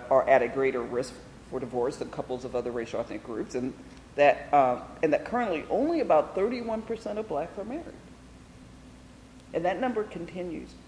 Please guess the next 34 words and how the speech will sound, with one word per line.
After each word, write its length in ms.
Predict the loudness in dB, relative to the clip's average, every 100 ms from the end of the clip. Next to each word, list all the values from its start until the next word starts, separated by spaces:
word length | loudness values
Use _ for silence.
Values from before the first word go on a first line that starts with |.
| -16
to 60 | -10
go 140 | -10
down 240 | -8 -12 -16 -20 -20 -20 -16
con-, 120 | -16 -10
every 200 | -10 -8
ten 260 | -10 -12 -12
years 120 | -12
or 140 | -16 -18
so, 760 | -20 -20 -20 -20 -20 -20 -14 -10
right? 160 | -10 -10 -18 -8 -4
It's 160 | -2
been 160 | 0 0
on 120 | 0
a 60 | -4
steady 600 | -10 -18 -4 0 2 0
decline 540 | -6 -6 -4 -4 -6
since 200 | -10 -10
about 340 | -8 -4 -4
the 60 | -4
late 240 | -6 -8 -12 -12
forties 440 | -10 -10 -12 -14 -16
and 100 | -14
early 200 | -14 -14 -8
fifties. 340 | -8 -8 -12 0
Well, 180 | 2 2
probably, 400 | 4 4 4 -2 -10 -4 2
I'll 80 | 2
say 140 | 2
mid 220 | -2 -4
fifties 300 | -8 -14 -16 -14
probably, 260 | -14 -14 -18 -20 -20 -12
when 100 | -6
we 80 | -6
started 340 | -2 -2 -2